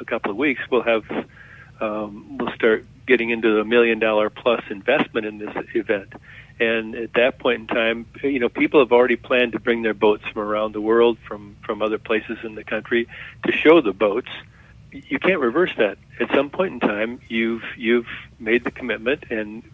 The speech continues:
we've probably passed that, but, uh, but, uh, at some point in time, we, we have to go forward with it. And, um, so we, we think that all the, all the guidelines lead us to believe that we're able to do it, but we're able to do it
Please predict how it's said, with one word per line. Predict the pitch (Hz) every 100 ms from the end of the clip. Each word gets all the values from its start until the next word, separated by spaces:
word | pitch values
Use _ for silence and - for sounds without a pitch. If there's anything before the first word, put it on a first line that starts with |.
| -
we've | 110
probably | - 120 - 120 107
passed | - 110 107 120
that, | 113 143
but, | 143 - 135
uh, | 110 - - - - -
but, | 123 117 -
uh, | 120 120
at | 117 120
some | 139 143
point | 135 135 123
in |
time, | 147 160 143
we, | 117 127 135 131 - - - -
we | - 117 127
have | 127 127 -
to | 143
go | 135
forward | 131 143 170 139
with | 104 -
it. | 104 -
And, | 117 110 107 107
um, | 110 107 107 -
so | - 120 117 - - - - -
we, | 165 175 175
we | 170 185
think | 180 160 -
that | 131
all | 131 131 131 127
the, | 127 120 123 - - 117
all | 123
the | 131
guidelines | 123 120 117 110 113 117 113 - - -
lead | 117 127
us | 123 -
to | 139
believe | 120 110 110 110 107
that | 110
we're | 113 107
able | 117 139 151
to | 131
do | - 117
it, | 123 - - - - - -
but | 120
we're | 113 110 135
able | 151 120 131 147
to | 135
do | 127 127
it | 123